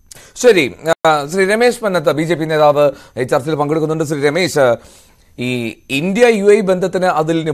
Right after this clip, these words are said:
പതിറ്റാണ്ടുകളുടെ പഴക്കമുണ്ട്. അത് വ്യാപാര മേഖലയിലാവട്ടെ, മറ്റ് നയതന്ത്ര രംഗത്താവട്ടെ. പക്ഷേ ഈ നരേന്ദ്രമോദി സർക്കാരിൻ്റെ ഈ കാലഘട്ടം,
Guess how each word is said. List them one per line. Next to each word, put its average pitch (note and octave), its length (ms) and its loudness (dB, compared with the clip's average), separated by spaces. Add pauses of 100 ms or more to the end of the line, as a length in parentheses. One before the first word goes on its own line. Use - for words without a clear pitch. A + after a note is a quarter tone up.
പതിറ്റാണ്ടുകളുടെ E3+ 720 0
പഴക്കമുണ്ട്. B2+ 640 -4 (240)
അത് A#2 160 -2
വ്യാപാര B2 420 2
മേഖലയിലാവട്ടെ, C#3 800 -2 (400)
മറ്റ് B2+ 320 -2
നയതന്ത്ര B2+ 340 -4
രംഗത്താവട്ടെ. C3+ 520 -4
പക്ഷേ D3+ 380 0 (440)
ഈ C#3 100 -2
നരേന്ദ്രമോദി G#3+ 720 0
സർക്കാരിൻ്റെ D#3+ 960 0
ഈ C3+ 160 -8
കാലഘട്ടം, D3+ 600 0